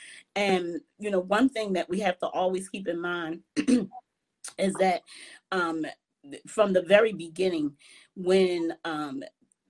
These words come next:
we go back to the garden, all the way back to Genesis, um, when disobedience occurred, sin entered the world. And so before sin,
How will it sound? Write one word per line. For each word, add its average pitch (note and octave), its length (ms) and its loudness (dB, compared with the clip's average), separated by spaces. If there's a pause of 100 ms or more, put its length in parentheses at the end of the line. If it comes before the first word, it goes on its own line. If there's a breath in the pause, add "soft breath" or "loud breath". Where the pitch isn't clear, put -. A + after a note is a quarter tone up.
(240)
we G3 220 -4
go F#3 200 2
back F#3 340 2
to G3+ 80 -8
the E3 160 -4
garden, D#3 640 -4
all D#3+ 200 -4
the F#3+ 60 -2
way F#3 140 -2
back E3+ 300 -2
to E3+ 100 -6
Genesis, E3 600 -8 (460 soft breath)
um, D#3+ 280 2 (100)
when E3+ 480 2
disobedience F#3+ 960 0
occurred, E3 500 0
sin G3 380 -2
entered F3 320 -2
the D3 80 0
world. D#3+ 340 -4 (560 soft breath)
And F3+ 160 4
so F#3+ 220 6
before A3+ 480 2
sin, G3 560 -4